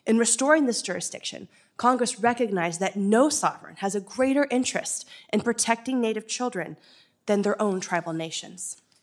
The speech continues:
Indian law scholars have noted numerous problems with the judicial underpinnings of the opinion in Castro Huerta. It misconstrues the plain language of the General Crimes Act, it violates the con-,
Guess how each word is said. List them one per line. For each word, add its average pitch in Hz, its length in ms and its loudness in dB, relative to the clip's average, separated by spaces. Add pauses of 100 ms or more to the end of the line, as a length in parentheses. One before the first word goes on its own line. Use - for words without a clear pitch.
(800)
Indian 262 320 4
law 214 160 4
scholars 202 500 0
have 190 140 -4
noted 185 320 -2
numerous 247 380 0
problems 165 480 -6
with 185 100 -8
the 175 80 -6
judicial 190 440 -2
underpinnings 170 600 -4
of 170 100 -10
the 180 100 -4
opinion 175 420 -4
in 156 60 -8
Castro 165 400 -8
Huerta. 147 440 -10 (580)
It 185 120 -6
misconstrues 208 800 -2
the 190 60 -16
plain 165 260 -8
language 196 440 -4
of 170 120 -10
the 165 60 -10
General 147 240 -8
Crimes 214 340 -2
Act, 214 320 0 (540)
it 208 120 0
violates 202 520 2
the 170 160 -6
con-, 190 260 -2